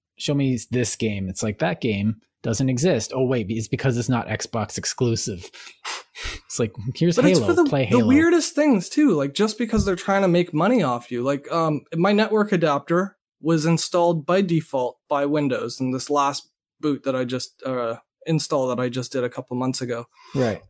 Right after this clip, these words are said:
Speaker 2: And Microsoft installed it wrong or something happened, so the, the Wi-Fi wasn't working. So you think I could go through a dem-,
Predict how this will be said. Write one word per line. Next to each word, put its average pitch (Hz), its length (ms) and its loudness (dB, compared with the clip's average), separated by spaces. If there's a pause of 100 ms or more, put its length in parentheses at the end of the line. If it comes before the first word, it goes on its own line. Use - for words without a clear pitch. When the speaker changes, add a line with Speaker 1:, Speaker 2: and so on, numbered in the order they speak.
(140)
Speaker 2:
And 160 300 0 (360)
Microsoft 208 720 2 (420)
installed 185 500 4
it 156 120 0
wrong 131 480 0
or 139 120 0
something 156 380 0
happened, 147 460 0
so 143 240 0
the, 139 260 -4 (140)
the 143 100 -2
Wi-Fi 151 460 0
wasn't 135 300 -2
working. 127 400 -6 (520)
So 151 260 0 (100)
you 175 160 2
think 233 240 0
I 220 120 2
could 208 160 0
go 190 180 4
through 202 260 2
a 180 60 2
dem-, 147 240 0